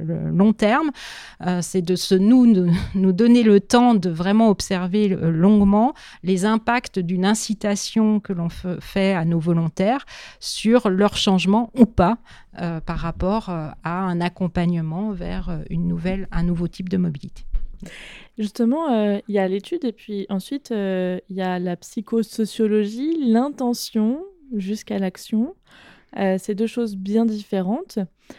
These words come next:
Speaker 2: Est-ce que dans les premiers, peut-être, euh, rendus d'études, vous arrivez à comprendre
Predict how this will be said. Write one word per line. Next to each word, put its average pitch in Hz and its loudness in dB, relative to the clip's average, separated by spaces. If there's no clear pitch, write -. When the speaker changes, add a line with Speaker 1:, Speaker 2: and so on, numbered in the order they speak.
Speaker 2:
Est-ce 202 -2
que 320 -2
dans 214 0
les 190 0
premiers, 220 -2
peut-être, 214 -8
euh, 180 -4
rendus 208 -4
d'études, 220 -6
vous 214 -6
arrivez 220 0
à 240 0
comprendre 226 -4